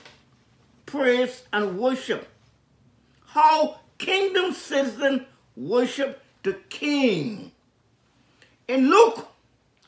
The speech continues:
four and thirty-three, "In the same way,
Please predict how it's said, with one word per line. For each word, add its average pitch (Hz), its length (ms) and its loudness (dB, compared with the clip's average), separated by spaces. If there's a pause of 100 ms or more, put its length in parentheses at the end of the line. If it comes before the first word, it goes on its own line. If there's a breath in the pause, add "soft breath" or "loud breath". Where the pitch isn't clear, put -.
(120)
four 269 720 2
and 226 200 -4
thirty-three, 233 840 0 (1160)
"In 359 200 -2
the 330 120 -2
same 370 680 0
way, 277 480 2